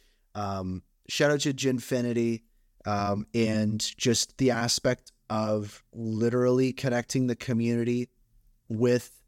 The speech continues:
the bigwigs. Like, that's kind of what we've been talking about. I talk about this analogy of bringing the community world a little closer to that kind of, like,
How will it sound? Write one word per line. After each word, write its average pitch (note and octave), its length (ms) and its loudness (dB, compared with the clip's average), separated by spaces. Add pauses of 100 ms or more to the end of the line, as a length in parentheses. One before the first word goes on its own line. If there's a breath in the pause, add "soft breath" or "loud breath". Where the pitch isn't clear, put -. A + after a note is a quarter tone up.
(400)
the G#2 60 -4
bigwigs. G#2+ 680 2
Like, G#2+ 180 0
that's A#2 180 2
kind C3+ 280 -2
of B2+ 60 0
what B2 120 2
we've A#2+ 80 0
been A2+ 140 -2
talking C3 400 -2
about. G#2 120 2
I F#2+ 60 -2
talk G#2+ 280 -2
about A2+ 120 -2
this G#2+ 140 -4
analogy G#2+ 480 0
of G2 120 -2
bringing A2 220 2
the G#2+ 60 0
community B2 500 0
world C3+ 420 2
a A2+ 60 -2
little G#2+ 160 0
closer A2 340 -2
to G#2 140 -4
that G2+ 160 -2
kind G#2+ 140 -4
of, G2 60 0
like, F#2 140 -4